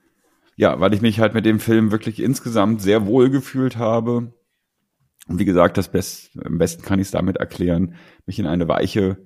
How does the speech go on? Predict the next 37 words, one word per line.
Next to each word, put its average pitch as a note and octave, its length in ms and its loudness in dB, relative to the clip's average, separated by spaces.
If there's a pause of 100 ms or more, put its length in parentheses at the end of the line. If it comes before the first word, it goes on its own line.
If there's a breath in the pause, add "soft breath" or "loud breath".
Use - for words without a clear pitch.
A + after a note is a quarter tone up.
Decke G2+ 260 0
gepackt - 440 -4
gefühlt A2 420 -4
zu A2 160 -4
haben, G#2 640 0
mit G2+ 140 -6
einem, E2+ 800 -2
mit - 140 -12
einer - 240 -4
schönen F#2 340 -6
heißen G2 280 -6
Tasse G2 300 -8
Kakao G2+ 460 0
oder F#2 240 2
Tee. A2 480 -2 (560)
Einfach A2 320 2 (400)
ein G2 140 -2
Film, A2 300 2
wo G2+ 60 0
man G2 160 4
sich G2 220 -2
rundum G#2 340 2
wohl G#2 240 6
fühlt. G2+ 580 0 (640)
Aber A2+ 240 6
nicht D3+ 360 4
ein C3 140 4
Film C#3 260 8
wie C3 100 8
Totoro C3 480 2
zum A2 180 -2
Beispiel, G#2+ 200 -2
der A2+ 120 0
einen G#2 120 -2
wirklich G#2 260 -4
glücklich G2+ 440 -2
macht. - 420 -4